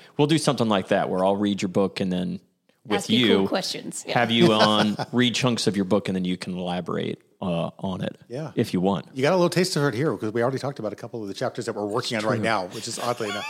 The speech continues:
Speaker 2: <laughs> That's great.
Speaker 3: great.
Speaker 1: That, that's so that you can go get it done quicker.
Speaker 3: That's right.
Speaker 2: That's right.
Speaker 3: That's right.
Speaker 1: <laughs> I mean, w-, we've t-,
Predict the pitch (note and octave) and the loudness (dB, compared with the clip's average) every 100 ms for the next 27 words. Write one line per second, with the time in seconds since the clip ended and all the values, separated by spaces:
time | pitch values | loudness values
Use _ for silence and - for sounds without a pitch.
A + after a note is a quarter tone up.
0 | - - A3+ F#3+ A3 - G#3 G3 F#3 B2 | -6 -2 -2 -2 -4 -6 -2 0 -2 -2
1 | A2+ C#3+ C#3+ C3 C#3+ - B2+ A2 F2+ G#2 | 0 2 2 2 0 2 2 4 2 0
2 | F#2+ G2 F2 F2+ F2 D#2+ - F2 C#2+ - | -2 -2 -2 -2 0 -2 0 -4 -4 -6
3 | - - - - F#2 - E2 F#3+ - - | -6 -8 -10 -12 -10 -10 -10 -8 -8 -8
4 | - - - - - - E3 - - - | -10 -10 -8 -8 -4 -2 0 0 0 -2
5 | - - - - B2 C#3 C3+ - B2+ D3 | -4 -16 -16 -4 0 2 2 2 2 2
6 | E3 - | 0 0